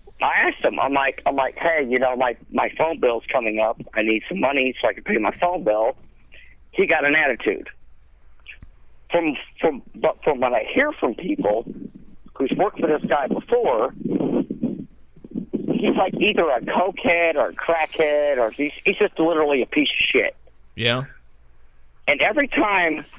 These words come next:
Speaker 1: that there's a bus-, like, like Shelley said, every time there's a business there, it fails.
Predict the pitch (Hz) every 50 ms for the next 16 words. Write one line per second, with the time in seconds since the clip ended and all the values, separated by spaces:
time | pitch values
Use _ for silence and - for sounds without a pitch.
0 | - - - - - 139 - - 156 151 127 - 131 - - - 185 196 - -
1 | - 160 170 180 - - - 170 175 - - - - 220 208 208 185 135 113 -
2 | - 139 113 104 76 113 165 190 190 - - 196 190 190 180 190 170 202 208 -
3 | - 180 180 170 - - 131 - - - 123 120 117 - - 127 - - - -
4 | - 147 123 104 78 - -